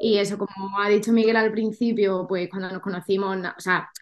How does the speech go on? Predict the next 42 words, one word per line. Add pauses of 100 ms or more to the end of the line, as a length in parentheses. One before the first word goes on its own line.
no
había
nada
de
interés
el
uno
en
el
otro
porque
además
Miguel
tenía
pareja,
así
que
no,
vamos,
éramos
del
mismo
grupo
de
amigos (480)
y
ni
siquiera,
mm, (360)
dentro
del
grupo
era
de
lo-,
los
que
más
hablábamos,
vamos,
que
era,